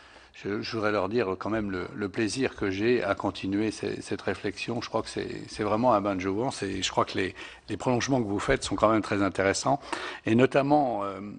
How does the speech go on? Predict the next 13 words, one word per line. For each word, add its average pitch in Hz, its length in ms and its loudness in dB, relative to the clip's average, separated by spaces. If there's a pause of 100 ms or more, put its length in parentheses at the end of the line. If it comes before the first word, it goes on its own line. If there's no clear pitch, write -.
(240)
sur 110 180 -8
la 110 120 -2
vision 104 520 -4
à, - 400 -6
à 117 60 -8
moyen 104 340 -2
terme 123 300 -2
que, 95 400 -8
que 101 100 -6
pro-, 98 400 -8
que, 95 300 -8
que - 140 -6
propose, 95 600 -2